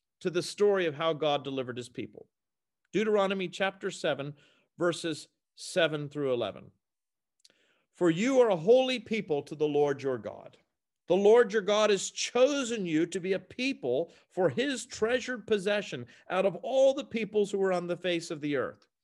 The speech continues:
Why? Why did God choose them? Because they were great people? Because they were a good people? Verse seven, "It was not because you were more in number than any other people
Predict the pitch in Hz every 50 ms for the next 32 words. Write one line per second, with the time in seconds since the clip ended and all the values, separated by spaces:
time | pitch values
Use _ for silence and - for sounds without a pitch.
0 | _ _ _ _ _ _ _ _ _ _ _ _ _ _ _ _ _ _ _ _
1 | _ - 139 180 190 185 170 151 117 85 - - _ _ - 175 220 240 269 285
2 | 247 196 214 220 214 208 185 - - 247 233 190 - 120 107 135 131 147 160 131
3 | 143 139 123 123 101 107 117 139 196 185 - 214 233 233 - 311 311 - _ _
4 | _ _ _ _ _ _ _ - - 196 202 165 156 190 175 170 180 156 175 226
5 | 233 214 214 240 254 247 262 254 254 180 160 180 190 180 - - 208 196 185 160
6 | 117 - - _ _ _ _ _ _ _ - - - - 247 214 185 208 226 262
7 | 320 320 - 240 214 - - 202 196 165 139 156 156 151 156 139 127 123 127 151
8 | 165 180 196 208 214 214 196 170 156 151 143 147 147 147 135 127 127 - - 165
9 | 185 196 202 190 - 165 160 175 160 170 - 135 - - - - -